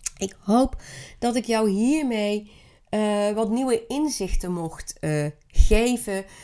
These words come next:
En, eh, jou, eh, ja, inspiratie heb gegeven om hiermee aan de slag te gaan. Want dat is echt wat ik wil.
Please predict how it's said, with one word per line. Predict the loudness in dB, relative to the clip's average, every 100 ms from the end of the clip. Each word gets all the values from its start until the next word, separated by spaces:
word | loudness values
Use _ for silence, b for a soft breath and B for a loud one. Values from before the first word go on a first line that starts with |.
| B B B
En, | -2 0 2 0 0 -2 -2
eh, | -4 -2 0 2
jou, | 4 4 4 2 -2 -4
eh, | -6 -4 -2 -2 -2 -2 -2 -4 -4 -6
ja, | -2 -2
inspiratie | 2 0 0 -2 -2 -4 -4 -2 0
heb | 2
gegeven | 2 2 2 2 0 -2 -6 B B B B B
om | -2 -2
hiermee | 0 0 0 -6 -6
aan | -4 -4
de |
slag | -4 -2 -4 -4
te | -10
gaan. | -10 -16
Want | -16 -12
dat | -10 -10
is | -12 -12
echt | -14 -14
wat | -16
ik | -10
wil. | -8 -8